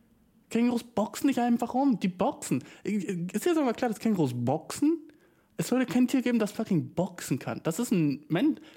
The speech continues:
Menschending. Menschen boxen. Das soll, dabei sollte es bleiben. Nur Menschen dürfen boxen. Menschen, die boxen, sind gruselig genug. Aber wenn du dann fucking noch ein Ding bist, das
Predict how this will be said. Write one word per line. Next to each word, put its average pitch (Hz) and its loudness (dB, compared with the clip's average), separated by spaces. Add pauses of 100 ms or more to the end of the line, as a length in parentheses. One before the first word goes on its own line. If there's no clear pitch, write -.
(220)
Menschending. 208 -2 (400)
Menschen 208 0
boxen. - -8 (800)
Das 180 -4
soll, 196 0 (140)
dabei 233 0
sollte 233 0
es 220 -8
bleiben. 117 -4
Nur 196 0
Menschen 196 0
dürfen 160 0
boxen. 127 -6 (1040)
Menschen, 233 2
die 180 4
boxen, 160 0
sind 139 2
gruselig 151 0
genug. 151 2
Aber 135 0
wenn 156 2
du 165 2
dann 156 0
fucking 165 -2
noch 147 -2
ein 147 0
Ding 165 0
bist, - -4
das 127 -4